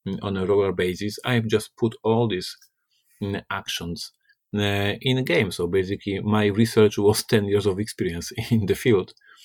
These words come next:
uh, not fashion, but, uh, but, uh, running a business. N-, and, uh, here we are with the game that is called one of the most thematic Euro games out there.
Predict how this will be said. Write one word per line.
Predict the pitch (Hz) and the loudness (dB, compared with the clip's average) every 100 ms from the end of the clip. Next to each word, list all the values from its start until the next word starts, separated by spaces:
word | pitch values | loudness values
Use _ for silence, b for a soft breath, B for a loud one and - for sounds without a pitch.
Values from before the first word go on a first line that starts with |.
| B B - | B B -6
uh, | 104 101 98 95 | -2 0 0 2
not | 107 104 | 4 4
fashion, | - 107 107 87 82 | 4 -2 -2 -6 -8
but, | 85 85 | -8 -6
uh, | 87 87 87 - | -6 -6 -6 -8
but, | - 87 87 | -8 -6 -4
uh, | 90 | -2
running | 90 87 87 | -2 -2 -2
a | 95 | 0
business. | 127 117 85 - b b b _ 110 | -2 -4 -6 -10 b b b _ 2
N-, | 110 | 2
and, | 117 110 110 110 | 4 6 6 8
uh, | 110 107 107 107 107 107 113 117 - | 8 8 6 4 2 0 -4 -10 -2
here | 123 113 | 2 6
we | 131 | 6
are | 131 95 | 4 2
with | 87 87 | -2 -4
the | 90 92 90 90 - | -4 -2 -4 -6 -4
game | 98 98 98 | 0 2 2
that | 90 | -2
is | 85 | -4
called | 95 90 | -2 -2
one | 90 90 | 0 -2
of | 82 | -4
the | 90 90 | -4 -4
most | 92 85 - | -6 -6 -8
thematic | 95 90 87 | -8 -6 -6
Euro | 92 90 | -4 -4
games | 87 87 85 - | -4 -4 -6 -6
out | 98 92 82 | -6 -4 -2
there. | 95 | 0